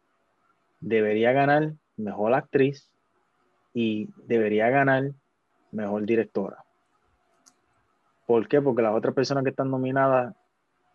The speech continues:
no son mujeres y no lograron hacer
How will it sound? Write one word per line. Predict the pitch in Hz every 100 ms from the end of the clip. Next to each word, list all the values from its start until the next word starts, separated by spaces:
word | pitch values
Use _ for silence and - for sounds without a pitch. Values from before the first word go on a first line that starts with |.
| _ _
no | 117 117 120
son | 139 131
mujeres | 131 123 135 120 104
y | 127
no | 113 117
lograron | 120 123 127 123 127 127
hacer | 123 - 131